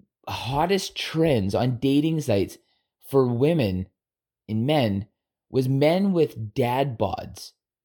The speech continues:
Like, how fucking gross is that?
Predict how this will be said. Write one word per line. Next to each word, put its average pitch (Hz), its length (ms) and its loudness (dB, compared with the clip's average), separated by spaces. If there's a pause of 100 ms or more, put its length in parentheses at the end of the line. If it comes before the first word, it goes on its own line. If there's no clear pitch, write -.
(1000)
Like, - 140 -2
how 214 280 -2
fucking 180 560 -2
gross 127 380 2
is 107 140 -4
that? - 320 -8